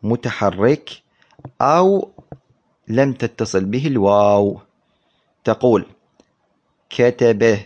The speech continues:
كتب فعل ماضي مبني على الفتح لم يتصل به شيء. كتبت فعل ماض مبني على الفتح اتصلت به تاء التأنيث الساكنة. ضربه، ضربه فعل ماض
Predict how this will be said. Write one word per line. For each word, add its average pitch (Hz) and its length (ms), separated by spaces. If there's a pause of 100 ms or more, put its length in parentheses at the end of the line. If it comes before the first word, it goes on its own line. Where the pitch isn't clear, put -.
(340)
كتب 117 640 (200)
فعل 113 260
ماضي 110 280
مبني 104 240
على 110 140
الفتح - 440
لم 110 100
يتصل 107 340
به 104 160
شيء. 104 300 (1040)
كتبت 123 840 (920)
فعل 104 280
ماض 110 380
مبني 107 440
على 123 220
الفتح - 520 (440)
اتصلت 113 320
به 113 140
تاء 110 180
التأنيث 113 300
الساكنة. - 480 (1400)
ضربه، 127 1080 (160)
ضربه 120 840
فعل - 340
ماض 113 560